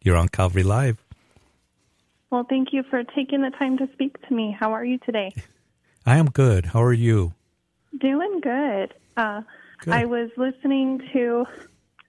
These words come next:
Speaker 2: the radio on my way home, and I heard you talking about waiting for the Lord, and it seems like that's on a lot of people's hearts today. And
Speaker 1: Yeah.
Speaker 2: my husband and I have been in a time of waiting for months. He was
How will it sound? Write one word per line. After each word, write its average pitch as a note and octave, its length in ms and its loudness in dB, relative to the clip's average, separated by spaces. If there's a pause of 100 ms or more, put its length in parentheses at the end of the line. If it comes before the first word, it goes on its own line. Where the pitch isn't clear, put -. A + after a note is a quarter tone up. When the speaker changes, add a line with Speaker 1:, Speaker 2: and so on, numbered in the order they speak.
(460)
Speaker 2:
the A3+ 100 -4
radio A3 280 -2
on A#3+ 100 -4
my A#3 100 -2
way A3 160 -4
home, A#3 500 -2 (720)
and A3 180 -2
I G#3+ 120 -4
heard A3+ 260 -4
you A3+ 120 -2
talking A3+ 460 -4
about G#3 360 -2
waiting A3 340 -2
for A3 160 -4
the A3 100 -2
Lord, C4+ 340 -2
and B3 120 -6
it - 160 -16
seems G#3 180 -2
like G3+ 140 -2
that's G3 200 -6
on G#3 100 -6
a G3+ 80 -6
lot G3 180 -4
of F#3 120 -8
people's G3 420 -6
hearts D4+ 280 -2 (160)
today. C4 480 -2 (300)
And G3 340 -4
Speaker 1:
Yeah. E2 240 0
Speaker 2:
my A#3+ 140 0
husband A3+ 360 -6
and G#3+ 120 -2
I G#3 140 -4
have G#3+ 240 -6
been G#3 140 -4
in F#3+ 120 -4
a F#3+ 80 -4
time G#3 320 -6
of G3 160 -6
waiting G#3 500 -4
for G#3 80 -4
months. G#3 420 -4 (1200)
He B3+ 260 0
was A3+ 240 -4